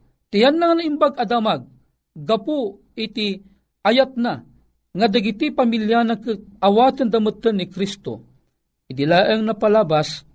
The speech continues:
nga bulan iti Abril. Amoyo kadi, dagiti anak na, dagiti apu ko na, agraman ti maysa nga kabsat na abalasang, inawat dametten ni Kristo,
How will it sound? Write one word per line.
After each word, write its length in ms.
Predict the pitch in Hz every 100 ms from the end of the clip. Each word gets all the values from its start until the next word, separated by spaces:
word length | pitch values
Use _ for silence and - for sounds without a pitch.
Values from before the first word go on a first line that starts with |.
| _ _ _ _ _
nga 160 | 156 156
bulan 480 | 165 175 139 123 -
iti 160 | 160 185
Abril. 560 | 151 135 143 135 - - - _ _ _ _ -
Amoyo 320 | 113 139 180
kadi, 320 | 180 202 135 - - _ _ _ _
dagiti 480 | - 135 131 160 190
anak 320 | 196 196 196
na, 240 | 151 117 - _ _ _ _ -
dagiti 560 | 151 151 180 226 240 - - _ _ _ _
apu 400 | 190 202 - 220
ko 160 | - 170
na, 160 | 127 104 - _ _
agraman 640 | - 202 160 202 233 240 220
ti 160 | 214
maysa 400 | 208 208 - 214 202
nga 80 | 202
kabsat 480 | 175 139 185 190 180
na 80 |
abalasang, 560 | 160 143 143 139 123 107 110 _ _ _ _ -
inawat 400 | 135 147 160 180
dametten 400 | 180 202 202 214
ni 80 | 202
Kristo, 560 | 185 151 - 127 104